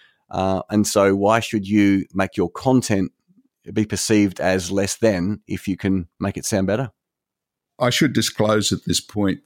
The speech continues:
Speaker 2: that Radio Info and Radio Today have been using Abe's services to cut some of our podcasts down. Uh, at the moment,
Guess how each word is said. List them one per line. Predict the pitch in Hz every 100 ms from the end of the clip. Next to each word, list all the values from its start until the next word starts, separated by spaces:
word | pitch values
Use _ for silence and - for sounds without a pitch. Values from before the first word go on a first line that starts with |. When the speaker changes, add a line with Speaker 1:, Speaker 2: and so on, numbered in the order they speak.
| -
Speaker 2:
that | 98 90 - _ - - _
Radio | 92 98 92 90 85 80 - _ _ -
Info | 107 104 104 90 85
and | 78
Radio | 87 85 82 80
Today | - 87 92 78 76 80 -
have | 87 80
been | - 82 80
using | 87 82 - 80 73 71 _ _ _ _ _ -
Abe's | 90 87 85
services | - 87 85 76 - 80 80 -
to | - 98 82 85 -
cut | - -
some | - 98 85
of | 80
our | 90 87
podcasts | - - - - - - - - -
down. | 80 76 - - - - _ _ _ _ _ _ _
Uh, | 80 80 78 80 -
at | 92 -
the | 82
moment, | 87 95 82 78